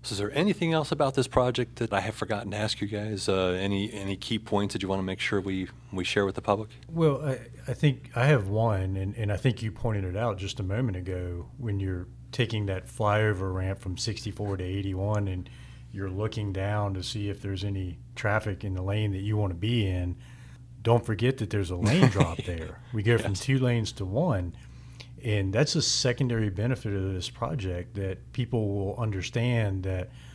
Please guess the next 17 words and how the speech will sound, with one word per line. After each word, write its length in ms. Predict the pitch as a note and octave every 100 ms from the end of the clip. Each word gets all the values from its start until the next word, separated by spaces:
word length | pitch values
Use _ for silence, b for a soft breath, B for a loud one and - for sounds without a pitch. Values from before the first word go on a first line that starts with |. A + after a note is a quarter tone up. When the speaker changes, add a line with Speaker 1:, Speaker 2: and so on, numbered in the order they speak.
| B B B - -
Speaker 2:
I 100 | A#2
have 220 | A2 B2
this 140 | A2+ -
dedicated 560 | A2+ G#2 - G#2+ F#2
lane. 340 | F#2 B2 G#2+ -
I 80 | A2+
don't 200 | A#2+ A#2
need 180 | A2 G#2
to 100 | G2+
necessarily 600 | G#2 - G#2+ G#2 F#2+ F#2
worry 420 | F#2 A2+ A#2+ G#2
about 420 | F#2+ F#2+ F#2 -
what's 380 | G2 G2+ - -
in 180 | A#2+ F#2+
the 80 | F2
main 320 | G2 B2+ A#2
line, 480 | F2+ F2+ F2 F2+